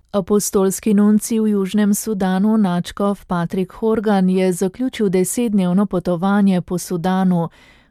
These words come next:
Obiskal je tamkajšnje katoliške skupnosti in jim posredoval papeževo bližino.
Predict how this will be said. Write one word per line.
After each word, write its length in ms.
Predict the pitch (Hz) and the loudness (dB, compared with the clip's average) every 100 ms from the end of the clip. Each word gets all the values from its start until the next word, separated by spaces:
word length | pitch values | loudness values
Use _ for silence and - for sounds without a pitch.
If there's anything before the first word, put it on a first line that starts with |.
| - | -6
Obiskal 540 | 175 190 185 - 196 | -4 -2 -4 -2 0
je 100 | 190 | 2
tamkajšnje 640 | 190 185 202 214 - 208 | 2 0 0 -2 0 0
katoliške 600 | 196 196 226 214 - 202 | 0 0 0 -2 0 -2
skupnosti 760 | 196 - 233 233 220 208 - 220 | -2 -6 -8 -2 0 0 -2 0
in 160 | 208 | 2
jim 140 | 214 202 | 2 2
posredoval 760 | 220 - 208 214 220 233 233 | 0 -2 0 0 0 0 0
papeževo 640 | - 196 190 214 202 202 214 | 0 0 0 0 -2 -2 -2
bližino. 680 | 208 214 208 214 180 165 | -2 -4 0 2 2 0